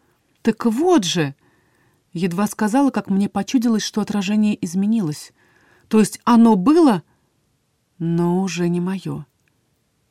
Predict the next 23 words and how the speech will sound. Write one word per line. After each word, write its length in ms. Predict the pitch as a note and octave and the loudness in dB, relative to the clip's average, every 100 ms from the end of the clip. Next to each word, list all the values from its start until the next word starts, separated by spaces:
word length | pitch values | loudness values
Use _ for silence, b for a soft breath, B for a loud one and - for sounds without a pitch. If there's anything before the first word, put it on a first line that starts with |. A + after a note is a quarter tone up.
| _ _ | _ _
Там 220 | A3 A#3+ | -2 -2
стояла 420 | - - F#3 G3+ | -2 -4 -2 -2
девушка. 600 | F#3 F3+ G#3 E3+ - E3+ - _ _ _ _ _ _ | -4 -4 -4 -6 -12 -16 -20 _ _ _ _ _ _
Высокая, 540 | F3 - C#4+ C#4 G3 | -8 -2 -2 -2 -4
стройная, 680 | E3 - A#3+ D4 B3 F#3 D#3+ - _ _ _ _ | -4 -2 0 2 2 0 -4 -10 _ _ _ _
в 120 | - | -16
чёрном 540 | - - A3 A#3 G3 F3 | -8 -4 -2 -2 0 0
необычном 480 | E3 E3 - G3+ | -2 -4 -6 -6
костюме. 560 | F#3 G3+ - G3 D#3+ D3+ b b b b | -6 -8 -6 -6 -6 -8 b b b b
Бледное 500 | F3+ G3+ G#3+ A3+ C4+ | 0 2 2 4 4
лицо 460 | C4 C4 - C4+ D4 _ | 4 0 -2 -2 -2 _
и 120 | F3 | -10
светлые 600 | E3 - E3+ F3 F3+ F3+ | -10 -8 -6 -6 -6 -8
волосы. 540 | D#3 C#3 D3 - D#3+ - _ _ _ _ _ _ _ _ _ _ _ _ - | -8 -10 -10 -14 -18 -20 _ _ _ _ _ _ _ _ _ _ _ _ -6
"Так 240 | G3+ - - | -6 -6 -4
это 280 | A3 A3 | -2 0
же 180 | G#3 G#3+ - _ | 0 -2 -4 _
та, 260 | - C4 A3+ | 0 0 0
которую 440 | G#3+ G#3 A3 A3+ | -2 -2 0 4
мне 160 | A3 A3 | 4 2
показывали 440 | A3+ A#3+ G#3+ A3+ | 0 -2 0 2
на 140 | A3+ A#3+ | 2 0
слайде! 540 | - C#4+ A3+ D#3+ | 0 0 0 -4